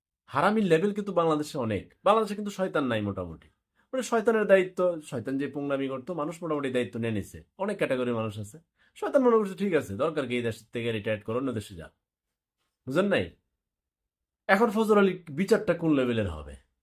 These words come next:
বিচারটা ধরেন, তার যদি রাজনৈতিক সংশ্লিষ্টতা থাকে, বড় কোনো, আরো বড় মাওয়ার পুতের সাথে হাত তাহে, চুপচাপ এই ভাইরাল ঘটনার পরে বড় আরেকটা ঘটনা চলে আসলে, এটা ধরেন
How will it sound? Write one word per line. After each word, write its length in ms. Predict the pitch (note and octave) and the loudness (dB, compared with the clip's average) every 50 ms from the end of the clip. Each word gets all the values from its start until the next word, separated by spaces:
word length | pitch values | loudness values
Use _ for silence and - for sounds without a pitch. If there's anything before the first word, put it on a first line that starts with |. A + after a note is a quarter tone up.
| _ _ _ _ _ _ - | _ _ _ _ _ _ -8
বিচারটা 420 | G#3+ G#3+ C4+ A3 B3+ A#3+ B3 - A3+ | -4 2 6 8 8 8 8 4 0
ধরেন, 380 | G3 G#3 G#3 G#3 G3+ G3+ G3 G3+ _ _ _ _ _ _ _ _ _ _ _ _ _ | 2 4 4 4 4 2 -2 -8 _ _ _ _ _ _ _ _ _ _ _ _ _
তার 200 | - D#3 D3+ D3+ | 4 4 4 4
যদি 160 | D3+ D#3+ D#3+ D#3+ | 4 0 2 4
রাজনৈতিক 460 | D#3+ D#3 D3+ D3 D#3 C#3+ D3 D3+ - | 4 4 4 2 0 -2 -2 -2 -4
সংশ্লিষ্টতা 600 | - D#3 C#3+ C3+ C3+ D3 D3 D3 D3 C#3+ C#3+ C3+ | -4 -4 -6 -4 -4 -6 -6 -6 -4 -6 -4 -4
থাকে, 420 | C#3+ C#3 - C3 B2+ C3 C3 - _ _ _ _ _ _ _ _ - | -6 -6 -4 -4 -4 -6 -6 -10 _ _ _ _ _ _ _ _ -6
বড় 220 | A2+ C#3 C#3+ D3 C#3 | -2 0 0 0 0
কোনো, 180 | C3 C3+ C3+ | 0 2 2
আরো 180 | C3+ C3+ C3 C3 | 4 4 2 2
বড় 200 | B2+ C#3 C#3+ C#3 | 2 2 2 2
মাওয়ার 360 | C3+ C3+ C3+ C3+ C3 C3 B2 | 2 2 2 2 2 0 0
পুতের 180 | A#2+ B2 A#2+ B2 | -2 -4 -6 -6
সাথে 220 | A2 B2+ A#2 A#2+ | -6 -6 -4 -2
হাত 240 | A2+ A2+ A#2 A2+ - - | -2 -2 -2 -4 -4 -2
তাহে, 280 | C3 A#2 A2+ A2+ B2 - _ _ _ _ _ _ _ _ _ _ _ _ _ _ _ _ _ _ | -2 -2 -2 -2 -4 -8 _ _ _ _ _ _ _ _ _ _ _ _ _ _ _ _ _ _
চুপচাপ 460 | - F#3+ F#3 - - F3+ E3 E3 - | -8 -8 -8 -4 -2 0 0 0 -2
এই 180 | - C#3 D#3 D#3 | -4 -2 -2 0
ভাইরাল 300 | C3+ C3+ C#3 D3+ E3 D#3+ | 0 0 0 0 0 0
ঘটনার 300 | D3 D3 E3 E3+ E3+ D#3+ | -2 -2 -2 -2 -4 -4
পরে 160 | D#3 E3 D#3 | -2 -2 -2
বড় 240 | D3 C3 D3 D3+ D3+ | 0 0 0 2 4
আরেকটা 280 | D3 C#3+ C#3 C#3 - D#3 | 4 2 2 0 -4 -4
ঘটনা 260 | B2+ B2+ D3 D#3 D3+ | -4 -2 -2 -4 -2
চলে 260 | D3+ D#3+ D3 C#3+ C#3 | -2 -2 0 2 2
আসলে, 260 | C3+ C3 - - F3+ | 0 0 -2 -10 -12
এটা 240 | G3+ D#3 D#3 - F#3 | -12 -10 -10 -10 -8
ধরেন 360 | - D#3 E3 F3 F3 F#3 G3 | -6 -6 -6 -6 -6 -10 -14